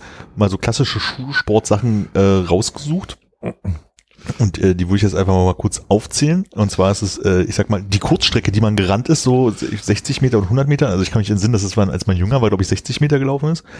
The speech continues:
Dann eine Langstrecke, da habe ich jetzt mal exemplarisch die dreitausend Meter genommen, weil das letzte ist, was mir eingefallen ist, was wir lange laufen mussten.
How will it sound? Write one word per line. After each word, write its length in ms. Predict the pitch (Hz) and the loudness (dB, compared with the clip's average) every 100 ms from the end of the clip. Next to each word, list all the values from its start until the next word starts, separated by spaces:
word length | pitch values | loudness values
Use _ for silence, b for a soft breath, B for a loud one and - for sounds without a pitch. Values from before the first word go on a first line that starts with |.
| B B 110 120 104 - - | B B -6 -4 -6 -6 -2
Dann 160 | 104 | 2
eine 80 | 101 | 4
Langstrecke, 460 | 92 127 - 160 123 | 4 2 0 0 2
da 80 | 117 | 2
habe 140 | 110 | 2
ich 40 | |
jetzt 120 | 113 110 | 0 0
mal 80 | |
exemplarisch 400 | 98 117 110 107 | 0 0 2 2
die 80 | 107 | 2
dreitausend 500 | 85 90 - 147 139 | 2 0 2 2 2
Meter 200 | 143 143 | 0 0
genommen, 320 | 143 139 131 117 | 0 -2 0 0
weil 200 | 110 107 - | 0 -4 -8
das 300 | 107 - - | -6 -6 -2
letzte 260 | 107 - 107 | -2 0 -4
ist, 100 | 104 | 0
was 120 | 107 | 0
mir 80 | 113 | 0
eingefallen 280 | 95 110 107 | -2 0 0
ist, 80 | 101 | 0
was 100 | 92 | 0
wir 80 | 90 | 2
lange 200 | 87 147 | 2 2
laufen 300 | 156 156 160 | 2 0 -2
mussten. 340 | 151 - | -2 -4